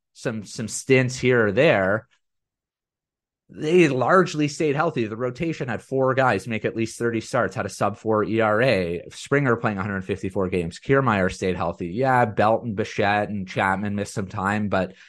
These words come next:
nothing super major or long extended absences. Is that really gonna happen again next year? And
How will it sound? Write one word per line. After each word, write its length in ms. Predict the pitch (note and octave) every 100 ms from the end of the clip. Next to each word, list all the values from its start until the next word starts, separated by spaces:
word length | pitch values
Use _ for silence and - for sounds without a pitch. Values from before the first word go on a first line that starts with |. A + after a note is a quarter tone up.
| -
nothing 420 | B2 C#3+ D#3 A#2
super 680 | - - - C3+ B2+ C3+ B2+
major 540 | G#2+ G2+ A2 - A#2+
or 240 | B2+ G2 F#2 -
long 600 | G#2+ G2+ G#2 G2+ A2 A2
extended 500 | G#2 - - G#2 G#2
absences. 760 | G2+ C3+ C3+ A2 - F2+ G#2+ B2+ - - _ _
Is 140 | - B2+
that 180 | D3 C3+
really 240 | C#3+ D#3
gonna 200 | D3 C#3+
happen 380 | A#2+ A#2+ C#3+ D#3+
again 280 | D3+ D3+ D3+
next 320 | D3+ - -
year? 280 | D3+ G3 F#3
And 220 | A2